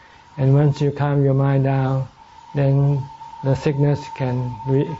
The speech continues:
can disappear. So it depends what type of sickness. If they are psychosomatic, causing by the mind, then you can use meditation to cure it.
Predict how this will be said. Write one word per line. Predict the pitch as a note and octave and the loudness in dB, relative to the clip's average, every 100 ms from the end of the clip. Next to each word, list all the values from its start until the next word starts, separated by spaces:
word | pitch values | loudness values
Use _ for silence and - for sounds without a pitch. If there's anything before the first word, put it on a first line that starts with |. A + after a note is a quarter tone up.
| - | -8
can | C3 C3 | -4 0
disappear. | C3+ C#3 C#3 - C#3 B2+ B2 - - - - - - - - | 0 0 -4 -2 0 0 -4 -12 -14 -14 -12 -14 -14 -12 -2
So | D3 | 4
it | D#3+ | 6
depends | D#3+ D#3+ D#3 | 6 6 6
what | E3 D#3+ | 4 2
type | D#3+ | 2
of | D3 - | 2 0
sickness. | D#3 C#3 C3 A2+ - - - - - | -2 0 0 0 -6 -12 -10 -10 0
If | C#3 | 4
they | C#3 | 6
are | D3 C#3+ C#3 C3+ B2+ - - - - | 6 4 2 2 -2 -6 -18 -20 -4
psychosomatic, | D#3 D#3 E3 D#3+ C#3+ C#3 C#3+ C#3 C3+ - | 0 2 2 0 0 2 2 2 0 -4
causing | - D3 - D3+ D3 | -2 -2 2 2 4
by | C3+ C3 | 2 0
the | B2+ C3 | 0 0
mind, | C3 C3 B2+ B2+ - - - - - | 2 0 0 -6 -12 -20 -16 -14 -2
then | C#3+ | 2
you | D3 | 4
can | C#3+ C#3 | 2 2
use | C#3+ C#3+ | 2 2
meditation | D3 C#3+ C#3 C#3+ C3+ C3+ C3+ C3+ | 0 2 2 0 -2 -2 -4 -4
to | C3+ A#2+ - | -2 -4 -4
cure | C#3 B2 | -4 -2
it. | A#2 | -4